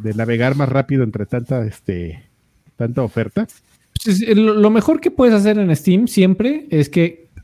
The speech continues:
Speaker 2: tiene, identificas un juego y lo pones en tu wishlist. Y Steam, cua-, en el instante que bajan de precio, te mandan correo de, "Güey, esta madre que tienes en tu wishlist ahorita está súper barata, éntrale". Esa
Speaker 1: Pero
Speaker 2: es
Speaker 1: esa
Speaker 2: una.
Speaker 1: es la madre o los que son parecidos también.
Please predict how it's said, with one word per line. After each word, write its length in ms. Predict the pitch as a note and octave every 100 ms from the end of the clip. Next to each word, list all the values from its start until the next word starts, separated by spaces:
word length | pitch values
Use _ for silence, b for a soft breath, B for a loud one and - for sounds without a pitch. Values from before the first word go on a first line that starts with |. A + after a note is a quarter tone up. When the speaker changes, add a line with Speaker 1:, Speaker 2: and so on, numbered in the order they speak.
| -
Speaker 2:
tiene, 300 | F#3 G3+ G#3+
identificas 640 | G3 D#3+ D#3 D#3+ F#3+ G#3+
un 140 | A3 G#3+
juego 560 | G#3+ G3 F#3 E4 - _ _ _ _
y 120 | D3+
lo 160 | C3+ C3+
pones 260 | D#3+ D#3
en 120 | D3+ C#3
tu 100 | C#3
wishlist. 600 | C3+ C#3 C3+ A2+ - -
Y 180 | - D3+
Steam, 540 | D3+ G3+ G#3 A3 A#3+ - b b b b b b -
cua-, 220 | F3 F#3
en 160 | F3+ D#3+
el 160 | D#3+
instante 480 | E3 E3 - A3 A3
que 100 | B3
bajan 320 | F3+ F3+ G3+
de 80 | E3
precio, 360 | - E3 D3+ E3+
te 100 | D#3
mandan 280 | D3 D3+ D3
correo 400 | C#3 C3+ D#3 D3
de, 80 |
"Güey, 320 | B2+ C3+ D3+ D#3
esta 220 | F3 G3+
madre 220 | F#3+ F#3
que 80 | D#3+
tienes 180 | F3 D#3
en 140 | C#3+
tu 100 | C3+
wishlist 520 | C3+ D#3+ F3 F#3+ G3+
ahorita 340 | E3+ C#3+ C#3 D#3
está 200 | - D#3
súper 380 | - F3 E3+ D#3+
barata, 400 | D3 E3+ G3+ G#3+
éntrale". 500 | D3+ C#3 A2+ G#2 - _ _ b b b b b b b
Esa 200 | F#3+ G3
Speaker 1:
Pero 0 |
Speaker 2:
es 60 | G#3+
Speaker 1:
esa 100 | G#3
Speaker 2:
una. 120 | F3
Speaker 1:
es 60 | B2+
la 80 | D#3+
madre 320 | C#3+ - F3+
o 140 | C#3+ C#3
los 160 | D3
que 80 | -
son 160 | B2 A#2+
parecidos 460 | B2 G#2 A#2 G#2 -
también. 300 | F#2+ F#2+